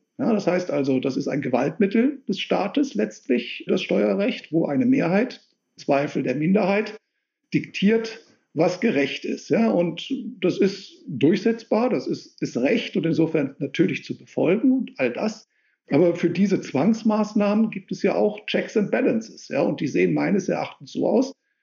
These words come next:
dass der Staat den großen Vorteil hat, gesetzgeberisch tätig, tätig zu sein.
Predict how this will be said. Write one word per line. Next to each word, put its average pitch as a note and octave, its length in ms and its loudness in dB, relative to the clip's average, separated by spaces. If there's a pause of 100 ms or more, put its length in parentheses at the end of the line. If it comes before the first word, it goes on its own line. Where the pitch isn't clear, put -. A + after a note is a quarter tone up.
(420)
dass C#3 200 2
der C3 140 0
Staat - 580 -4
den C#3+ 160 2
großen - 400 0
Vorteil F3 460 0
hat, A3+ 280 -2 (720)
gesetzgeberisch C3+ 840 -2
tätig, - 760 -2
tätig - 380 0
zu G#3+ 120 -2
sein. G#3+ 340 2